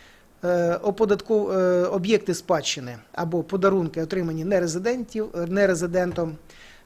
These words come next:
е, оподатковуються за ставкою, визначеною пунктом один статті сто шістдесят сім Податкового кодексу України, тобто вісімнадцять відсотків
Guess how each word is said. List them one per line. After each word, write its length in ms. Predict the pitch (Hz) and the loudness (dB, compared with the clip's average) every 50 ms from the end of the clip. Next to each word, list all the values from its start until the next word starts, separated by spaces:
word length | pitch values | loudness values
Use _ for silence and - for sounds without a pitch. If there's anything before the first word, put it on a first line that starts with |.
| - - | -10 -4
е, 100 | 175 165 | -2 -2
оподатковуються 960 | 165 - 220 196 165 226 214 220 214 - - 269 247 233 214 208 - 208 196 | 0 0 -2 0 2 4 4 4 4 2 2 2 6 6 6 6 4 2 2
за 160 | 170 175 196 | 2 2 2
ставкою, 920 | 185 - - 220 226 220 - - 208 190 185 185 185 185 180 175 165 151 147 | 2 2 2 2 2 2 0 -2 0 2 2 2 2 2 0 0 -2 -4 -2
визначеною 640 | 165 208 208 - 202 180 - 190 175 175 180 175 165 | 0 0 0 0 -2 -2 -2 -2 -2 -2 -2 -2 -4
пунктом 540 | 165 - 208 196 185 185 - 180 175 175 165 | -4 -4 -4 -4 -2 -2 -2 -2 -2 -4 -4
один 380 | - 185 180 170 175 240 247 226 | -4 -4 -2 0 0 0 0 -2
статті 360 | - - 190 165 - - 214 | -4 -4 -6 -6 -4 -6 -6
сто 480 | 190 - - 175 156 - - - 202 190 | -6 -4 -6 -6 -6 -8 -6 -4 -2 -2
шістдесят 440 | 185 - 180 170 165 - 170 156 - | -2 -2 -2 -2 -2 -2 -4 -4 -4
сім 160 | 233 240 202 | -4 -6 -4
Податкового 600 | - 175 165 160 160 - 190 180 180 165 160 165 | -4 -4 -4 -4 -4 -4 -2 -2 -2 -2 -2 -4
кодексу 580 | 160 - - 175 180 175 170 165 - - 170 | -4 -4 -2 -2 -2 -2 -2 -4 -6 -6 -6
України, 420 | 165 156 - 151 147 139 123 113 104 - - - - - - - | -6 -6 -6 -6 -8 -6 -8 -10 -14 -16 -20 -20 -20 -20 -8 0
тобто 320 | - 214 220 220 - 190 | 0 0 0 2 0 -2
вісімнадцять 760 | 160 147 202 202 - - 170 160 165 190 196 185 185 175 170 - | 0 0 0 -2 -2 -2 -2 -2 0 0 -2 -2 -4 -6 -8 -8
відсотків 560 | 160 - - - 226 214 220 - 196 165 | -10 -6 -2 -2 -2 -2 -2 -4 -6 -6